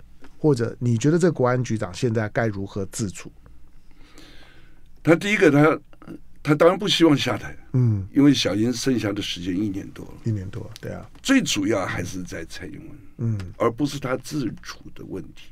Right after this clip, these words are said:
Speaker 1: 嗯。
Speaker 2: 他们在想，换了他，谁来接？
Speaker 1: 嗯。
Speaker 2: 谁来接？谁能够怎么控？到底，因为毕竟这个，所以我就讲嘛，三个礼拜、两个礼拜前，那个，那个，那个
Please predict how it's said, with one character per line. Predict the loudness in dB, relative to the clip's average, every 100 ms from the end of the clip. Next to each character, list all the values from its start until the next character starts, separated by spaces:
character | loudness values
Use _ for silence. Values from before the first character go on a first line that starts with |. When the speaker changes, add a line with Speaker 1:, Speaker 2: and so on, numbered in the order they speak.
| -6
Speaker 1:
嗯。 | -4 -4 -6 -14 -20 -20 -20 0
Speaker 2:
他 | 4
们 | 6
在 | 6
想， | 4 -2 -4 -8 -18 -20 -12 -12
换 | -6 -2 0
了 | 0
他， | -2 -6 -6
谁 | -8 -4 -2
来 | -2 -6
接？ | -8 -10 -10 -14 -4
Speaker 1:
嗯。 | 0 0 -2 -8 -18 -18
Speaker 2:
谁 | -8 2 4
来 | 6
接？ | 4 2 0
谁 | 0 4 6
能 | 6 4
够 | 0 -2
怎 | -4 -8
么 | -8
控？ | -2 -2 -2 -10 -20 -20 -20 -20 -20 0
到 | 2
底， | 2 -2 -6 -16 -18 -10
因 | 0 4 4
为 | 6 4 4
毕 | 0 -2 -2
竟 | -2 2 4 4 0 -16 -20 -20 -20 -20 -20 -2
这 | 2
个， | 6 6 4
所 | 2 4
以 | 6
我 | 6
就 | 2 0
讲 | 0 -2
嘛， | -8 -8 -8
三 | -2 0
个 | 0
礼 | 0
拜、 | 2 2
两 | 0 0
个 |
礼 | 0
拜 | 2 0
前， | -2 -2 2 2
那 |
个， | 4 2 2
那 | 2
个， | 2 2
那 | 0 0
个 | 0 -2